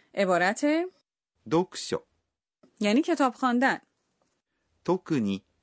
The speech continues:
Speaker 2: 歴史小説が好きです.
Speaker 1: یعنی من به رمان‌های تاریخی علاقه ویژه‌ای دارم.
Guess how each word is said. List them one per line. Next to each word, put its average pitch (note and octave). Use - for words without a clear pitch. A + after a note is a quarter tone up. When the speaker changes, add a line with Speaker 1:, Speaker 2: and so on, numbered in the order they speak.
Speaker 2:
歴 G2+
史 F#3+
小 G3
説 C3+
が F2
好 -
き A#2
で E2
す. -
Speaker 1:
یعنی F#3+
من C#4
به D4+
رمان‌های A#3+
تاریخی G3
علاقه G3
ویژه‌ای G3+
دارم. G#2